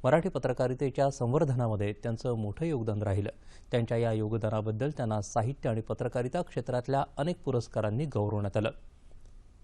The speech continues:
मुंबईतल्या एशियाटिक सोसायटीचे अध्यक्ष म्हणून काम करताना त्यांनी अतिशय दुर्मिळ असलेल्या पुस्तकांसह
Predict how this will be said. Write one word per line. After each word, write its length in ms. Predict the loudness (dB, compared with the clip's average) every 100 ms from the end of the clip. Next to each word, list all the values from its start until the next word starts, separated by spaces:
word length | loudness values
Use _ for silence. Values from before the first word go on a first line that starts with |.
| -20 -20 -2
मुंबईतल्या 540 | 4 6 6 4 6 4 4
एशियाटिक 600 | 2 4 2 2 0 -2
सोसायटीचे 600 | 0 2 0 0 2 0 2
अध्यक्ष 360 | 0 0 0
म्हणून 260 | 0 2 2
काम 220 | 2 2
करताना 440 | 0 -2 0 0 0
त्यांनी 240 | 0 -2 -4
अतिशय 440 | -6 -2 -2 0 0
दुर्मिळ 380 | 4 4 4
असलेल्या 340 | 2 0 2 2
पुस्तकांसह 720 | 0 -4 0 0 0 0 0